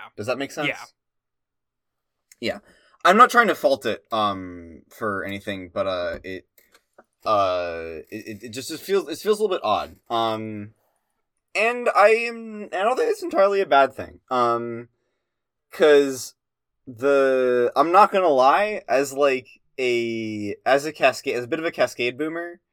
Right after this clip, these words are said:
Speaker 1: um, or a, a career Cascade boomer, I guess. I'm not much of one anymore. Uh, it does feel nice to have, like, just more content that kind of has that, like,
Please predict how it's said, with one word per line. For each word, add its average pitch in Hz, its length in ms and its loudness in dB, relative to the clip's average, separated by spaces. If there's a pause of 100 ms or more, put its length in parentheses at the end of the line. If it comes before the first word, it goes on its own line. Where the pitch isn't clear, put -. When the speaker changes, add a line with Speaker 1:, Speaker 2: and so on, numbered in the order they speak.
(580)
Speaker 1:
um, 98 800 -4 (640)
or 101 200 -2
a, 90 440 -6
a 95 60 -10
career 107 340 -8
Cascade 113 420 -6
boomer, 120 260 -6
I 117 80 -4
guess. 113 220 -4
I'm 104 80 -12
not 95 140 -8
much 85 160 -20
of - 60 -20
one 87 200 -16
anymore. 85 460 -20 (560)
Uh, 101 720 2 (160)
it 117 240 -8
does 156 320 4
feel 139 200 -2
nice 113 280 -4
to 104 100 -16
have, 101 220 -2
like, 95 160 -4
just - 180 -16
more 104 320 -4
content 98 640 -10
that - 180 -8
kind 101 180 -8
of 101 60 -10
has 95 400 -8
that, 92 240 -6
like, 90 280 -8